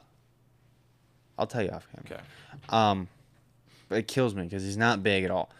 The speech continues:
Speaker 1: Doesn't even look like he has, he holds a lot of muscle mass. But anyway,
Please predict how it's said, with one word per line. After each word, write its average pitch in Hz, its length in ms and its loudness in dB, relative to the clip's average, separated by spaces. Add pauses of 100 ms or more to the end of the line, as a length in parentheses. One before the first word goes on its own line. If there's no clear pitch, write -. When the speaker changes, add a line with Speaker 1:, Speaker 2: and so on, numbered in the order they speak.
(320)
Speaker 1:
Doesn't 120 240 2
even 117 180 0
look 107 120 0
like 101 140 2
he 95 60 -2
has, 92 240 -2 (140)
he 98 140 -4
holds 95 300 0
a 98 60 2
lot 95 120 4
of 92 60 -4
muscle 92 260 -6
mass. 92 260 -10 (100)
But 104 240 2
anyway, 107 380 4